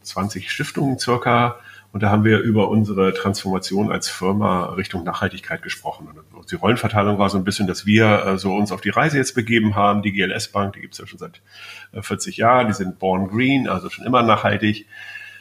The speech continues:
Und in dieser Vorbereitung, äh, für diese, für diese Session, das war irgendwie über die Entrepreneurs for Future irgendwie eingestielt,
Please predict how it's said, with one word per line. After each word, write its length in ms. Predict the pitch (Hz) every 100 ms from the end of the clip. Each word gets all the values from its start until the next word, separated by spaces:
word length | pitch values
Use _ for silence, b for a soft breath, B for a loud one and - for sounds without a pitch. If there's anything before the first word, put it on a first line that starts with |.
| B _
Und 320 | 120 120 120 -
in 100 | 127
dieser 200 | 135 127
Vorbereitung, 960 | 113 - 240 139 98 85 - 127 170 - -
äh, 220 | 113 113
für 320 | 110 - 202 208
diese, 460 | 113 101 95 95
für 120 | -
diese 240 | 120 123 95
Session, 580 | - 95 - 131 247 -
das 320 | 104 92 -
war 160 | 95 92
irgendwie 220 | 92 95
über 120 | 90
die 100 | 87
Entrepreneurs 600 | 92 92 95 90 87 107
for 120 | -
Future 340 | - - - -
irgendwie 180 | 110 104
eingestielt, 680 | 107 104 - 101 202 -